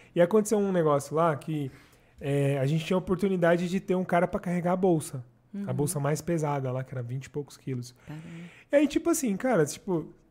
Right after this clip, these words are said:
Speaker 1: eu comecei a pensar, e um, uns lá, "Não, eu vou levar sozinho, meu peso, a minha mochila eu tenho que levar, essa é minha metodologia de,
Speaker 2: Hum.
Speaker 1: minha
Speaker 2: Hum.
Speaker 1: cabeça." E eu assim, "Putz, velho, eu não me preparei tanto assim, eu não tô tão legal."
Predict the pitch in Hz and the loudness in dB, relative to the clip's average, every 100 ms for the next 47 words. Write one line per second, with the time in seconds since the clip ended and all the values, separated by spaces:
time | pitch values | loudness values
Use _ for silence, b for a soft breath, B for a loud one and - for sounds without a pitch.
0 | _ _ - 202 220 233 233 254 247 240 | _ _ 0 4 4 2 0 0 2 2
1 | 226 208 220 226 214 226 214 208 226 208 | 2 4 6 6 6 4 0 0 0 2
2 | 202 254 233 170 180 208 196 180 202 185 | 4 4 4 2 0 0 0 -2 -2 -2
3 | 208 233 208 180 - 220 226 185 175 180 | -4 -2 -2 -2 2 4 6 4 0 0
4 | 185 175 - 175 175 175 185 190 170 185 | -2 -4 -4 -4 -4 -6 -4 -4 0 -2
5 | 202 180 165 160 156 160 156 156 139 147 | -2 -2 0 0 -2 -2 -2 -2 -2 -6
6 | 139 135 135 143 - 147 151 135 131 - | -6 -8 -10 -12 -6 -2 -2 -2 -6 -12
7 | b b 196 190 180 190 202 226 220 175 | b b -14 -6 -2 0 2 2 0 -2
8 | 147 - 170 - 135 127 123 - 147 165 | -8 -8 -10 -10 -8 -6 -6 -10 -8 -8
9 | 262 - 214 202 160 156 151 143 143 127 | -8 -12 -8 -6 -4 -6 -6 -6 -6 -8
10 | - 135 147 147 170 202 180 170 160 147 | -8 -6 -6 -6 -6 -8 -4 -2 0 2
11 | 135 135 143 160 | 2 2 0 -4